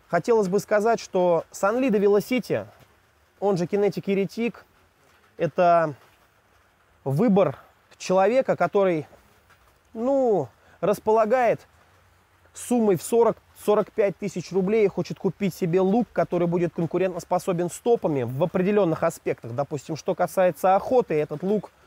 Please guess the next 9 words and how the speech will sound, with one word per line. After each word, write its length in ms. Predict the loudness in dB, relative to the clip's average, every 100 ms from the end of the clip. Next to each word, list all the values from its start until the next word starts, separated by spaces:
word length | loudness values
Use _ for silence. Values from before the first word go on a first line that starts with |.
| -20 _ -4
очень 300 | 0 0 -2
хорош. 480 | 0 0 0 -2 -10 _ _ _ _ -4
Хороший 320 | 0 0 -2
Ф 160 | -6
П 220 | 0 2 2
С, 220 | 0 -14 _ _ _ -20 -16 -6
надёжный, 640 | -2 0 4 4 4 0
монолитный, 580 | 0 0 0 0 -2 -6
прочный. 640 | -2 0 0 -4 -8 -10